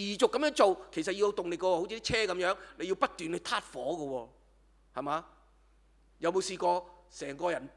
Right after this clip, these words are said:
冇晒火呢？我成日有啦，因為我成日 depression 㗎嘛，係嘛？depression 咗之後，點樣再撻返佢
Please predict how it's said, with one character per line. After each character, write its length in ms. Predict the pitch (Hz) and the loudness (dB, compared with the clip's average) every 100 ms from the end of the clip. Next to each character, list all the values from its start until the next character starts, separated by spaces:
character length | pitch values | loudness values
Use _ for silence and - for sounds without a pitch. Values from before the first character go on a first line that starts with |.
| - _ | -20 _
冇 260 | 180 151 170 | -2 2 6
晒 160 | 190 | 6
火 240 | 175 147 185 | 6 4 4
呢？ 80 | 208 | 4
我 80 | 160 | 2
成 160 | - | -4
日 120 | 120 | -8
有 260 | 131 123 160 | -6 -2 2
啦， 60 | 185 | 4
因 100 | 196 | 2
為 80 | |
我 80 | 143 | -2
成 140 | 147 107 | -8 -12
日 40 | - | -12
depression 360 | - 170 - | -2 -2 -2
㗎 120 | 107 143 | -8 -6
嘛， 300 | 143 131 117 | -4 -4 -8
係 20 | |
嘛？ 280 | 110 117 131 _ _ _ _ _ _ _ - | -10 -12 -14 _ _ _ _ _ _ _ -12
depression 340 | 165 233 175 131 | -6 -6 -6 -8
咗 100 | 165 | -10
之 180 | 190 214 | -8 -6
後， 220 | 156 143 - - | -6 -6 -10 -12
點 160 | 165 | -6
樣 120 | 202 214 | -2 -2
再 140 | 151 | -2
撻 140 | - | -4
返 220 | 165 156 | -2 -2
佢 80 | 147 | -4